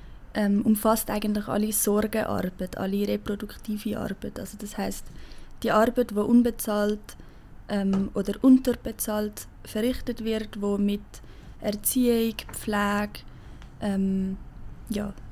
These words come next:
in diesem Bereich ist. Also zum Beispiel, ähm, wenn ich jetzt irgendwie meine kranke Mutter pflegen tue, dann tue ich Care-Arbeit leisten. Und das wird mir ja nicht gezahlt, einfach so.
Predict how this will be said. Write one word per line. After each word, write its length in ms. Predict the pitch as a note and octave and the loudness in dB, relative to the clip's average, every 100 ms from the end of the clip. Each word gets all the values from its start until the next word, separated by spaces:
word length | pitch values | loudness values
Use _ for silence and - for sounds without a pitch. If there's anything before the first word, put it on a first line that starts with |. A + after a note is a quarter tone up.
| - | -8
in 100 | A3+ | -4
diesem 240 | G#3+ G#3 | 2 2
Bereich 420 | G#3 G3+ G3 G3+ - - | 2 0 -2 -4 -6 -10
ist. 340 | G#3 - - - - - - - - - | -6 -2 -2 -4 -8 -12 -12 -12 -12 -4
Also 160 | G3+ | -2
zum 220 | G#3 G#3+ G#3 | -2 2 4
Beispiel, 560 | G#3 - G#3 G3+ G3 - - - - - - | 4 4 4 6 4 0 -12 -12 -12 -12 -4
ähm, 440 | G3 F#3+ F#3+ F#3 | -2 0 0 0
wenn 140 | F#3+ | 0
ich 140 | G3 - | -2 -2
jetzt 280 | G3 - - | -4 -4 -6
irgendwie 360 | G#3 G3 G3+ | -4 0 2
meine 220 | G3 G3 G3+ | 4 4 2
kranke 400 | - G3 F#3+ G#3+ | 0 -2 0 2
Mutter 380 | G#3 G#3 - G#3 - - - - | 2 2 -2 -4 -4 -6 -6 -6
pflegen 360 | - G#3 G3+ G#3+ - | -4 -2 -2 -4 -2
tue, 200 | G#3+ G#3 G#3 | 0 2 2
dann 260 | G#3 G3+ | 2 -2
tue 160 | - G3 | -2 -6
ich 160 | G3+ - | -4 -6
Care-Arbeit 640 | - F#3 - F#3 - - | -4 -4 -4 -4 -6 -6
leisten. 520 | G#3+ G#3+ - - A#3 - - - - - - - - - | -4 -2 -2 -2 -4 -6 -10 -10 -4 -4 -4 -6 -6 -4
Und 100 | G#3 | 0
das 160 | G#3 G#3 | 0 0
wird 200 | G3 - | -2 -2
mir 120 | G3 | -2
ja 120 | F#3+ | -2
nicht 240 | F#3 F#3+ - | -2 -4 -6
gezahlt, 400 | - F#3+ G3 - | -10 -8 -8 -8
einfach 260 | G#3 A3 G3+ | -8 -8 -10
so. 160 | - | -10